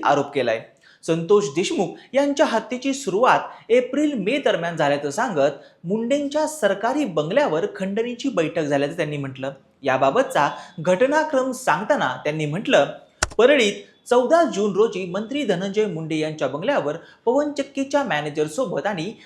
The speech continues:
वाल्मिक कराड यांच्यासोबत बैठक झाली. नितीन भिक्कड हा देखील तिथे उपस्थित होता. धनंजय मुंडे यांच्या जोशी नावाचा एक पी आहे.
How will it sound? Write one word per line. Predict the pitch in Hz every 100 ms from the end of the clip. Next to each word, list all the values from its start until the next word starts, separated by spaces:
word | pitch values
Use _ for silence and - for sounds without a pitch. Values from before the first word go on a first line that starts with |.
| -
वाल्मिक | 156 170 185 254 269 -
कराड | 247 180
यांच्यासोबत | 143 147 151 143 247 156
बैठक | - 156 156 165 165 -
झाली. | 127 131 - _ _ 160
नितीन | 156 202 190 143
भिक्कड | 160 165 190 139 - -
हा | -
देखील | 302 294 285 247
तिथे | 254
उपस्थित | 247 185 180 170
होता. | 151 135 151 - - -
धनंजय | 156 185 185 208
मुंडे | 160 185 262 156
यांच्या | 156 202 190 226 233 233 - -
जोशी | 143 214 233 226 330
नावाचा | 285 196 190 214
एक | 220 -
पी | 190 160
आहे. | 135 123